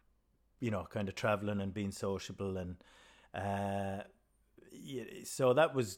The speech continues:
that was good, and it was healthy for him, you know, because, Jesus, he would, he would definitely be hard on <laughs> himself. The Sunday before he was, he was tragically killed,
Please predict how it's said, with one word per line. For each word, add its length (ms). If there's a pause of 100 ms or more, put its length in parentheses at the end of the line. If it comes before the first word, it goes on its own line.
that 180
was 120
good, 300
and 120
it 60
was 120
healthy 380
for 320
him, 180
you 100
know, 160
because, 520 (480)
Jesus, 340
he 120
would, 220 (320)
he 160
would 120
definitely 560 (1160)
be 100
hard 300
on 80
<laughs> 80
himself. 540 (1900)
The 80
Sunday 520
before 420
he 120
was, 420 (720)
he 100
was 120
tragically 520
killed, 500